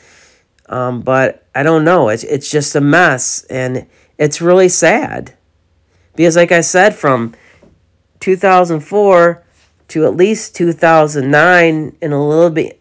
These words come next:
beyond that, because all of a sudden this is coming up,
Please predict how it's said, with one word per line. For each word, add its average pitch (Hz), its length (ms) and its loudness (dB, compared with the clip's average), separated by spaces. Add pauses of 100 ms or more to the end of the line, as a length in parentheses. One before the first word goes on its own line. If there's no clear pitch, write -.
(140)
beyond 151 540 0
that, 127 480 -2
because 143 420 -4 (260)
all 151 180 0
of 151 40 -2
a 147 60 -2
sudden 160 340 0
this 143 220 -4
is 127 100 -10
coming 123 380 -4
up, 135 320 -2